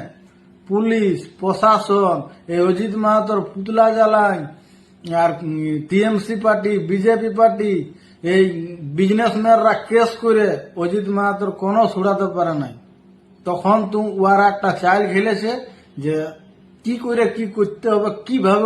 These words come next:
অজিত মাহাতোকে গিরাতে হবে। তখন তোমাকে কিছু লোক দিয়ে তোমাকে ডাকায়, তোমাকে একটা খারাপ মন্তব্য করা করাইলো অজিত মাহাতোর নিয়ে। এখন ওরা এত খুশি, মানে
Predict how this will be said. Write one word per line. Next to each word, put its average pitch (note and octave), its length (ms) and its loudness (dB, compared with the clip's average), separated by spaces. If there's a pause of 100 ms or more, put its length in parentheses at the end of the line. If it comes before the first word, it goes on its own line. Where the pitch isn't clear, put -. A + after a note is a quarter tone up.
অজিত G#3 220 0 (100)
মাহাতোকে G#3 380 -2 (100)
গিরাতে G3 380 2
হবে। F#3+ 180 -2 (840)
তখন F3 240 -2 (140)
তোমাকে F#3+ 440 -2 (140)
কিছু F3+ 240 -2 (160)
লোক F#3+ 160 4 (140)
দিয়ে G#3 220 -2 (160)
তোমাকে D#3+ 340 -4 (160)
ডাকায়, F#3+ 440 -2 (100)
তোমাকে D#3 340 -6 (100)
একটা - 160 -10 (120)
খারাপ D3 240 -2 (100)
মন্তব্য D#3+ 420 -4 (160)
করা G3+ 220 0
করাইলো G3+ 360 4
অজিত G3+ 180 -2 (100)
মাহাতোর G3+ 400 -4
নিয়ে। A#3+ 160 -8 (760)
এখন F3+ 360 -2
ওরা G3+ 300 2
এত G3+ 280 -2
খুশি, A3+ 840 -2
মানে G3+ 240 -4